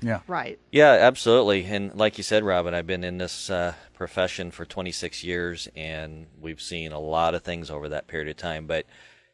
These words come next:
Speaker 3: you know, to start off the conversation, uh, Social Security. If you are on Social Security this year,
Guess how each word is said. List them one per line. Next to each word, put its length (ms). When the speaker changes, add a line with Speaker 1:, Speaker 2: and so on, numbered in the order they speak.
Speaker 3:
you 80
know, 100
to 80
start 300
off 220
the 80
conversation, 880
uh, 320
Social 420
Security. 580
If 160
you 120
are 240
on 120
Social 180
Security 380
this 260
year, 220